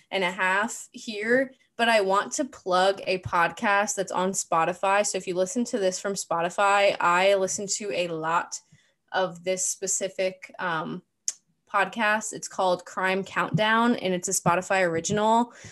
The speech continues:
Um, the two girls that do that podcast, they have an entire episode on J F K conspiracy theories. So if that specific one really, you know, piqued your interest, I would go to Crime Countdown's page and just, like, scroll for that one,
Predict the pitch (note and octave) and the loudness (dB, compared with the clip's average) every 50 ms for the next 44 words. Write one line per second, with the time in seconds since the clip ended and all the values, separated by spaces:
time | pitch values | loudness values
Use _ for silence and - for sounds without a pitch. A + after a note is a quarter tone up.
0 | - - - - - F#3 F3 E3+ E3+ E3+ - - F#3+ F#3 - - - G#3 G3+ G3+ | -12 -12 -8 -2 2 2 2 2 2 0 -2 -4 -4 -2 0 0 0 0 -2 -2
1 | G3+ G#3 G#3 G3+ G3+ - G3 F#3+ G3 F#3+ F#3+ F#3+ F#3 - - F#3 E3 E3+ G3 G3 | 0 0 0 0 0 0 2 4 6 6 6 4 2 2 2 0 2 2 0 0
2 | F#3 F3 F3+ F3+ - - - G3+ F#3 F#3+ F#3 F#3 - A3+ G3 F#3+ G3 G3 F#3+ - | 4 4 4 4 2 2 0 0 2 0 0 -2 -2 0 2 2 2 2 0 0
3 | - - - - _ _ _ _ - F#3+ G3 F#3+ G3 G3+ G3 F#3+ F#3+ F#3+ F3 F3 | -2 -2 -4 -8 _ _ _ _ 2 4 4 4 4 4 4 4 4 4 4 4
4 | F3 - - - G3 F3+ F3+ F3+ F#3 - - E3 - G3 F#3+ - A3 G#3+ A3 G#3+ | 2 0 0 2 4 4 6 6 6 4 4 0 0 -2 -2 2 4 6 6 6
5 | - - F#3 F#3 F3 F3 E3 E3 E3+ - - E3+ E3+ F3+ E3 E3+ D#3+ F3 - - | 4 4 2 2 2 2 2 0 0 0 -2 -2 -2 -2 -4 -4 -4 -4 -6 -6
6 | - - E3 - - - - - - - - - - - - - - F#3+ - - | -6 -6 -8 -8 -10 -10 -10 -10 -10 -8 -10 -10 -12 -10 -4 0 2 4 4 4
7 | F#3 F3 F3+ F3+ F3+ E3 E3+ F#3+ G#3 - - - - - - G#3 F#3+ - F#3+ F3 | 2 0 0 0 2 4 4 4 4 2 -2 -6 -8 -6 -4 -2 0 0 0 2
8 | G#3 G#3+ G#3+ A3 A3+ A3+ A#3 A#3 A#3 A#3 - - F3 F3+ F#3 F#3 F#3 F3 F3 F3 | 0 0 2 2 4 4 4 4 2 2 0 0 2 4 4 6 6 6 4 4
9 | F3 F3+ - - - - - - - - _ - G3 F#3+ F3 E3+ - A3 F#3 - | 2 0 -4 -12 -20 -20 -20 -20 -20 -10 _ 2 4 4 4 4 2 0 -2 -2
10 | - G3+ F3+ F3+ F#3 F3+ - A#3 A#3+ B3+ B3 - - F#3 F#3+ F#3 F3+ F3+ F#3+ F#3 | -2 0 2 2 2 2 2 2 2 2 2 2 2 4 4 4 4 6 6 6
11 | G3 F#3+ - A3+ G#3+ G#3+ G#3+ - G#3+ F#3+ F#3 - G3+ G3 F#3+ G3 G3 - - A#3+ | 6 4 2 2 4 4 4 4 2 2 2 2 2 4 4 4 2 0 0 0
12 | G3 F#3 F#3 F#3+ F#3+ G3 F#3+ - - - F#3 F3+ F3 - F3+ - - F3 E3+ E3+ | 2 4 4 4 4 2 0 0 2 2 2 2 2 2 0 2 2 0 0 0
13 | - - - G3 F3+ F#3 F#3 - G3 F3+ E3 E3 E3+ E3 D#3+ G#3 G#3+ A3+ A#3 A#3+ | -2 -2 2 4 4 4 4 4 2 4 4 4 4 4 4 4 4 6 4 4
14 | A#3+ | 2